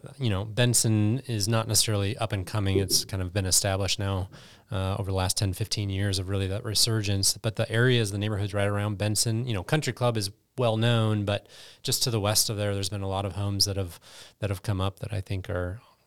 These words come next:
m-, you know, they're kind of pushing that three fifty mark, but they're also, uh,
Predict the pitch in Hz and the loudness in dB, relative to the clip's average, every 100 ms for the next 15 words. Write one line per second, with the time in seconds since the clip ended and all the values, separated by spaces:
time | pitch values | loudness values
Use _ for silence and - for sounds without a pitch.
0 | - 107 117 131 - 117 101 104 143 143 | -12 -6 -6 -6 -4 -2 -2 0 -2 0
1 | 143 135 113 139 - 117 113 - 120 107 | 0 0 0 -2 0 -2 -4 -2 -4 -2
2 | 120 - 139 151 156 - 113 107 104 107 | -4 -2 -4 -4 -4 -4 -2 -2 -2 2
3 | 107 107 101 95 95 - - - - 98 | 2 2 0 -2 -6 -18 -20 -12 -4 -2
4 | 101 | -2